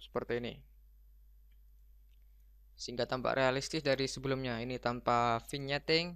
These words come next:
Mungkin kita rename menjadi vignette. Atau bahasa, mungkin ginilah, vignette. Eh, bahasa Inggris. Tampak lebih realistis hasilnya.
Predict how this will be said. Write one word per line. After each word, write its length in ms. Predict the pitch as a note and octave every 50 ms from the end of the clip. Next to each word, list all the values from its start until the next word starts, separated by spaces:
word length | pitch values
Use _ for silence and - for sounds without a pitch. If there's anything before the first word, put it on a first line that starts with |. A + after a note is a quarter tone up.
| - - -
Mungkin 240 | B2+ B2+ C3+ C3 B2+
kita 480 | C3 B2+ - B2 A#2+ A#2+ A#2 - - - -
rename 480 | C#3 D3+ D3+ D3 C#3+ C#3+ D3 D#3 D3+ C#3+
menjadi 320 | C3 C3 B2 B2 B2 B2
vignette. 480 | B2 - C3+ C3 C3 C3 C#3+ D#3 - - - - - - - - - - - - - - - - - - - - - - - - - - - - - - _ -
Atau 400 | - B2+ B2+ B2+ C#3 C3 B2+ B2+
bahasa, 320 | C3 C3 - C3 B2+ C3 B2+ B2+
mungkin 320 | C3+ C3+ - C#3+ C#3+ C#3+
ginilah, 400 | C3 C3+ C3 C3 B2+ B2 A#2+ A#2+ - - - - - _ -
vignette. 400 | - - C3+ C#3 C3+ C3 - - - - - - _ _ _ _ _ _ _ _ _ _ _ _ _ _ _ _ _ _ - - - - - - - - - - - - - - - -
Eh, 160 | C#3+ A2+ A2
bahasa 560 | A2 A2+ A2+ A2+ - - - A#2 A2+ A2+ A#2 A#2
Inggris. 560 | A#2+ A#2 A#2+ A#2 A2 - - - - - - - - - - - - - -
Tampak 320 | - B2+ B2+ C3 B2+ C3
lebih 240 | C3 B2 C3 C3 C3
realistis 480 | C3 A#2+ A#2+ C3 C3 - - C#3 B2+ B2
hasilnya. 400 | A#2 - B2 A#2+ A#2+ A2+ A2